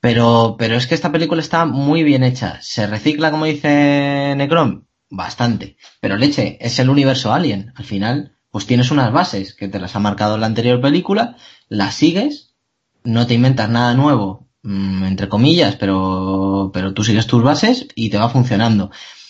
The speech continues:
Estaba yo aquí pensando mientras escuchaba al compañero que, ¿y si hubiera habido un Aliens sin Alien uno?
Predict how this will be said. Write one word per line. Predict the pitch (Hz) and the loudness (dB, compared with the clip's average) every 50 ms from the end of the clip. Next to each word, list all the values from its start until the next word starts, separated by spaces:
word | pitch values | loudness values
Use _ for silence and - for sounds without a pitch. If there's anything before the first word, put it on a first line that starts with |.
| _ _ _ _ _ _ _ _ _ _ - _ _ _ _ _ _ _ _ _ _ | _ _ _ _ _ _ _ _ _ _ -20 _ _ _ _ _ _ _ _ _ _
Estaba | - 131 135 147 180 226 254 | -14 -4 0 2 2 4 4
yo | 254 | 2
aquí | 233 208 202 | 2 2 2
pensando | 185 180 170 170 190 180 175 170 | 2 2 2 2 0 0 0 0
mientras | 160 151 147 147 139 135 | 0 0 0 0 -2 -2
escuchaba | 135 135 131 135 131 147 143 151 | -4 -4 -4 -4 0 2 0 2
al | 151 | 2
compañero | 160 151 156 156 165 175 180 185 185 | 0 -2 0 0 0 0 0 0 -2
que, | 139 107 101 101 98 - _ _ _ _ _ _ _ _ _ _ _ _ _ _ _ _ _ _ _ _ _ _ _ _ _ _ _ _ _ - | -4 -6 -8 -8 -10 -14 _ _ _ _ _ _ _ _ _ _ _ _ _ _ _ _ _ _ _ _ _ _ _ _ _ _ _ _ _ -2
¿y | 180 196 | -2 0
si | - 254 254 | 2 2 2
hubiera | 240 220 196 165 | 2 2 2 4
habido | 139 147 151 151 147 139 135 127 127 - _ _ | 4 4 4 4 4 4 2 2 0 -6 _ _
un | - 143 143 143 | 0 2 2 4
Aliens | 147 151 139 131 123 113 113 113 - - - _ _ | 2 2 0 0 -2 -2 -4 -6 -10 -16 -20 _ _
sin | - - 127 127 123 110 | -12 -6 -4 -2 -2 -2
Alien | 104 98 95 90 87 95 - | -4 -6 -8 -10 -12 -14 -16
uno? | 87 90 - - - _ _ | -16 -16 -16 -18 -20 _ _